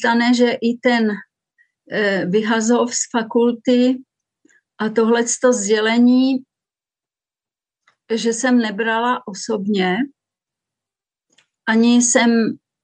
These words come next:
v ten okamžik, eh, se nezlobila ani na ty profesory, ani na toho synodního seniora, protože jsem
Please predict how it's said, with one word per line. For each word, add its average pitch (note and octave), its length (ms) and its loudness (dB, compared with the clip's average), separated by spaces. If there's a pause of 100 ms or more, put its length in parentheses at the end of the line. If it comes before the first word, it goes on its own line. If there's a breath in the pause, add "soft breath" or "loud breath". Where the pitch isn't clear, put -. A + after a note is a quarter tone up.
(500)
v - 140 -20
ten A#3+ 260 0
okamžik, A#3+ 680 0 (160)
eh, - 140 -10 (2000 loud breath)
se A#3 160 -2
nezlobila A3+ 840 2
ani A#3 320 2
na A#3 200 0
ty B3+ 80 0
profesory, A#3 840 -2
ani A3+ 260 -2
na A3 200 -2
toho A#3+ 200 0
synodního A#3 640 0
seniora, A3+ 560 -2
protože A3+ 420 -2
jsem A#3 360 2